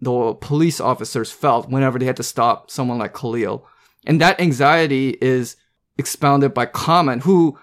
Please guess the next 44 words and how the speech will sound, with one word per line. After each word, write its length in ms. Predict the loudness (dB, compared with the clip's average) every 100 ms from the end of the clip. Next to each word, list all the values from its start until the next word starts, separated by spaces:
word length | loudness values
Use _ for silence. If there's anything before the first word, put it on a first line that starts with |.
| _ _ -4
I 80 | -2
think 200 | -2 2
outside 460 | 2 2 2 4
of, 320 | 2 0 -6 _
of 200 | -2 0
this 180 | 0 4
movie 260 | 4 4 2
has 120 | 0
a 60 |
ton 260 | -4 0 0
of 100 | 0
credibility 640 | -2 -2 0 0 0 -2
'cause, 160 | -4 -4
you 60 |
know, 80 | -4
Common 480 | -2 -2 0 -2 -4
is 260 | -6 -8 -6
known 240 | -2 -2 -2
as, 100 | -4
like, 100 | -6
a 40 |
very 640 | -4 -2 0 -2 -4 -8 -12
socially 380 | -6 -4 -4 -6
conscious 420 | -4 -4 -6 -4
rapper. 500 | -2 -2 -6 -8 -8 _ _ _ _ _ _
And 300 | 0 2 2
he 200 | 2 2
is, 200 | 2 0
he 120 | -4
plays 240 | 2 2 4
a 340 | 2 4 2
black 220 | 0 -2 -2
police 280 | -4 -2
officer 300 | -4 -6 -6
in 60 | -6
the 80 | -2
movie. 440 | 0 0 -4 -8 _ _ _ _
And 340 | 0 2 2
he, 440 | 0 -6 -4 -4 0
a 60 |
lot 260 | 2 4 2
of 60 | 2
his 180 | 0
lines 500 | 2 2 2 2 -2